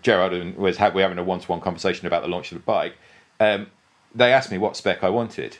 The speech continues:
Now, I could have gone down the, you know, the, the E tap or Axis route or, you know, or D I two route, and I said, "Well, actually, no, can I have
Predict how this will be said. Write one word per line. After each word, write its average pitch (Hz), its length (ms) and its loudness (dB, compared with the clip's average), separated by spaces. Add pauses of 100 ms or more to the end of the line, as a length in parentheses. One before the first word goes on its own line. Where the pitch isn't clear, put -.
Now, 113 240 4
I 117 60 2
could 156 180 0
have - 120 -4
gone 98 200 -2
down 90 440 -2
the, 85 80 -2
you 85 60 -2
know, 82 160 -2
the, 80 200 -4 (240)
the 90 100 -2
E 87 220 -4
tap 90 280 -2
or 82 140 -6 (160)
Axis 82 440 -6 (120)
route 82 220 -4
or, 82 260 -6
you 90 100 -4
know, 80 160 -6
or 82 180 -4 (360)
D 95 120 2
I 90 100 2
two 87 200 -4
route, 82 200 -4
and 101 100 0
I 101 40 -2
said, 117 200 0
"Well, 151 100 2
actually, 156 220 -4
no, 110 100 0
can 139 160 -4
I 151 100 2
have 139 200 -2